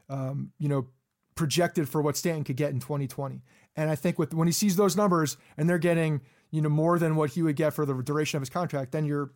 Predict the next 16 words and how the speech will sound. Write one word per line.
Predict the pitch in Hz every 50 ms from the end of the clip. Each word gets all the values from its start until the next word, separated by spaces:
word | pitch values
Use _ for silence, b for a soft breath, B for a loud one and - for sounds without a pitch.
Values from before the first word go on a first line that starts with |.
| _ _ _ -
then | 160 151
you're | 156 151
potentially | - 151 - 170 151 - 156 143
looking | 156 - - 143 143
at | 135
him | 123 139 139
opting | 139 131 - 139 139 131
out. | 127 -
But | 147
I | 147
think | 139 - 170 - B B B B B B 123 107 B
a | 190 175
lot | 170 185 196 208 214
will | 190 175
be | 151 180 175
told, | - - 180 175 160 156 143 131 120